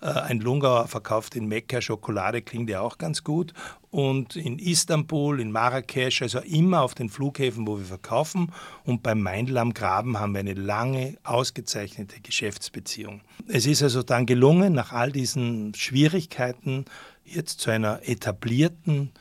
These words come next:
positiv besetzten Schokoladenmarke zu kommen. Und Schokoladenmarke ist das Thema,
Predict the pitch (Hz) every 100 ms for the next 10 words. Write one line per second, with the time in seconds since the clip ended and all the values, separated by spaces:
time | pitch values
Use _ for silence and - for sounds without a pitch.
0 | _ - 131 160 131 131 120 - 107 123
1 | 113 - - 107 - 104 - 101 87 98
2 | 101 98 87 87 - 101 - 104 - 120
3 | 113 98 98 - - 110 - 110 98 104
4 | 147 139 113 113 - 110 - 107 - -
5 | 117 131 190